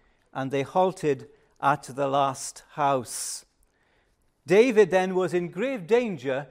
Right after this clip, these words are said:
because Absalom wanted his head. And so we come then to the psalm to consider it. And it divides neatly, as it were, into four sections, each of two verses. And look at the first two verses. I'll read them again.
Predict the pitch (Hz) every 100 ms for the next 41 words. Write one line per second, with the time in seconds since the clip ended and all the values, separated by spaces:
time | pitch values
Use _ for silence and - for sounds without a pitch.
0 | _ - 175 170 160 - 208 226 185 -
1 | 180 143 156 160 - - 147 175 165 160
2 | 160 151 - 180 175 147 117 - _ _
3 | _ _ _ _ _ - - _ _ _
4 | - 180 302 320 277 233 220 196 185 190
5 | 190 180 - 165 147 - 214 202 180 170
6 | - 175 214 165 135 143 160 - - _
7 | _ - - - 233 202 170 277 311 170
8 | 143 220 277 - 170 143 156 151 185 196
9 | 160 175 - 196 196 196 220 220 - 202
10 | 151 131 - 180 180 - 165 - 196 151
11 | 170 165 - 151 117 - _ _ _ _
12 | _ _ _ _ _ _ - - 220 302
13 | - 254 - 226 233 - - 226 170 180
14 | 147 120 131 147 165 170 165 160 139 117